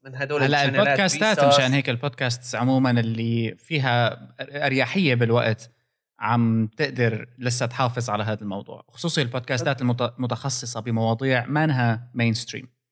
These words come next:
Speaker 1: بالضبط، لأنه أنت في عندك مساحة أكبر، بينما لما بالفيديو صار في، آه، وخصوصي على يوتيوب صار في تنافس كتير كبير للأتنشن تبعك، لدرجة إنه يعني، آه، آه،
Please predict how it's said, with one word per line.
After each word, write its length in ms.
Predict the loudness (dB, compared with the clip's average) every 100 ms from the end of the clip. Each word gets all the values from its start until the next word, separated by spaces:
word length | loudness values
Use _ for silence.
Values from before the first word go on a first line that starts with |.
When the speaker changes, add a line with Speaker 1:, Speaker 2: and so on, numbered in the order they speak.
| _ _ _ _ _ _ -8
Speaker 1:
بالضبط، 320 | 0 0 0
لأنه 260 | -2 0 -2
أنت 140 | -2
في 140 | 0 0
عندك 320 | 0 -2 -4
مساحة 480 | 0 0 0 -2 -4
أكبر، 300 | -6 -12 -12 _ _ -4
بينما 560 | -2 0 2 2 0 -2
لما 520 | -4 -2 0 0 0
بالفيديو 420 | 0 2 4 4
صار 220 | 4 2 2
في، 500 | 0 2 2 2 2
آه، 60 |
وخصوصي 340 | 0 -4 -2 2
على 180 | 2
يوتيوب 400 | 2 2 0 -4
صار 260 | 0 2 2
في 280 | 0 -4 -4
تنافس 560 | -6 -4 -4 -4 -14
كتير 240 | -8 -2 -2
كبير 320 | 0 0 4
للأتنشن 680 | 4 4 2 0 0 -2 -2
تبعك، 440 | 0 2 2 0
لدرجة 520 | 0 2 2 0 2
إنه 340 | 2 2 2 -2 _ _ _ -2
يعني، 760 | 2 4 4 6 4 4 0 -4
آه، 600 | 0 4 4 4 2 0 -10 _ _ _ _ _ _
آه، 80 | -6